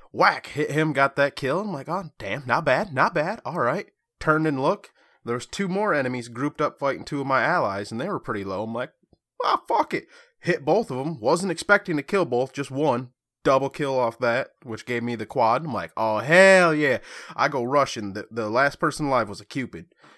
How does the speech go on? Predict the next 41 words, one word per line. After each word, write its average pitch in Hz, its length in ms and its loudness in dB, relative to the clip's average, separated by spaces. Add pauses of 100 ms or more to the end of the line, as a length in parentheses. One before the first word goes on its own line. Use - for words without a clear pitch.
and 110 80 -8
he 135 100 -2
runs 120 600 0
to 117 100 -10
their 120 180 0
Titan. 101 440 -4 (840)
I 107 80 -4
chase 131 340 -2
him. 92 160 -12 (420)
Here, 151 200 2
here 151 180 -2
it 147 80 -2
comes. 127 300 -2
I'm 131 240 4
a 165 40 4
monster, 127 500 2
fucking, 117 600 -2 (140)
or 92 240 -8
it 85 40 -10
was 101 160 -10
in 104 140 -6
the 90 60 -10
dragon 95 480 -6
skin, 95 240 -10
so 95 100 -14
it's - 80 -14
like, 117 160 -8
"I'm 269 220 -4
a 277 160 -2
Draco," 233 540 -6
or 202 180 -2
whatever 170 220 -2
the 143 60 -4
fuck 131 280 0
she 131 140 -8
says. 120 420 0 (360)
Right 165 260 8
before 175 380 6
it - 80 -4
hits, 185 420 -2 (680)
Aegis. 95 480 -4